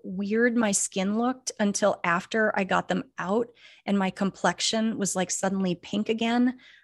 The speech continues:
My eyes didn't look weird anymore. Like, my eyes just kinda looked kinda sunken and dull.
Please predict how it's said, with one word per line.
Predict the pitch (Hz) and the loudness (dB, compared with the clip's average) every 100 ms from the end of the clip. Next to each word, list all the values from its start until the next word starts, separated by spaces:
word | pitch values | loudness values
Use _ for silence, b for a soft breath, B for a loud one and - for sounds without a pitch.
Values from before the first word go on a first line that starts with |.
| B | B
My | 196 - - | -2 -2 -2
eyes | 185 196 214 214 | 0 4 4 4
didn't | - 214 - | 4 4 2
look | 196 196 | -2 -2
weird | 180 202 233 233 | 2 6 8 8
anymore. | 226 226 214 208 | 6 4 2 2
Like, | 208 202 | 2 0
my | - | 0
eyes | 185 202 202 | 2 2 2
just | 202 | -4
kinda | - 196 185 | -4 -2 -2
looked | 185 - | -2 -6
kinda | - 196 | -4 -2
sunken | 165 - 180 190 202 | 0 0 0 0 0
and | 180 165 - | 2 0 0
dull. | 175 170 190 226 | 0 2 2 0